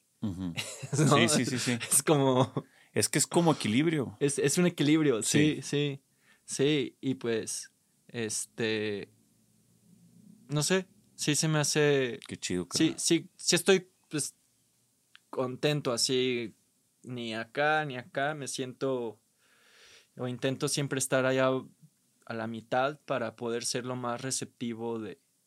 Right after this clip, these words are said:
Speaker 2: de las cosas.
Speaker 1: Qué
Speaker 2: Y
Speaker 1: chido,
Speaker 2: de,
Speaker 1: carnal.
Speaker 2: y de, pues, de la experiencia de, de vivir el, el, el, esta, pues, este ratito.
Speaker 1: Este ratito que está bien perro.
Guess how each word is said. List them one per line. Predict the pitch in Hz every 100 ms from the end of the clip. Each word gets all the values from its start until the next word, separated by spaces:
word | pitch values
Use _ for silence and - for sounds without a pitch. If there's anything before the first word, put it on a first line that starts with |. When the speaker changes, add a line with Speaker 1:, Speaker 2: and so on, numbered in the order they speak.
| _ _ _ _ _
Speaker 2:
de | 110 107
las | 107 104 -
cosas. | 117 113 113 107 - - _ _ _ _ _ _ -
Speaker 1:
Qué | -
Speaker 2:
Y |
Speaker 1:
chido, | 117 110 101
Speaker 2:
de, | 101
Speaker 1:
carnal. | 85 80 -
Speaker 2:
y | - 110
de, | 101 104 104 101 104 98 101 101 _ _ _ _ _ _ _ _ _
pues, | 113
de | 117
la | 113
experiencia | 117 - 117 113 120 135 123
de, | 117 104 - _ _ _ _ _ _ -
de | 110
vivir | 104 107 107 113 117
el, | 117 110 104 98 104 _ _ _ -
el, | 107 101 -
el, | 104 104 104 98 98
esta, | 113 101 110 104 - _ -
pues, | -
este | - -
ratito. | 165 135 160 147 139 - _
Speaker 1:
Este | 104 - 98
ratito | 95 - 85 - -
que | -
está | -
bien | 78 85
perro. | - 62 65